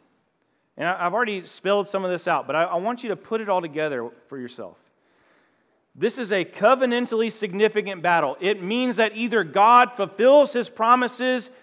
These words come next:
to his people or they fail. It is a covenantally significant battle fought between not just the armies of the Lord,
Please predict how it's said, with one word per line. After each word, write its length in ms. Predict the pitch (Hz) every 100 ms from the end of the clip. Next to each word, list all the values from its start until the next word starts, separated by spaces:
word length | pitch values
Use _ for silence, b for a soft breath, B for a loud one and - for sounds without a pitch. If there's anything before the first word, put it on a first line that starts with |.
| -
to 140 | 233
his 200 | 214 -
people 580 | - 262 254 247 240 240 B
or 220 | - 240 214
they 160 | 202
fail. 360 | 202 190 127 90 - _ _ _ _ _ _ _ _ _ _ _ _ _ _
It 120 | 180
is 140 | 208 202
a 100 | 185
covenantally 640 | - 233 247 247 226 226
significant 560 | 220 196 208 196 202 180
battle 240 | 185 165
fought 380 | - 226 285 233
between 420 | 214 214 220 208
not 280 | 202 277 220
just 240 | 254 247
the 100 | 220
armies 440 | 202 190 254 247 185
of 80 | 185
the 80 |
Lord, 320 | 165 170 180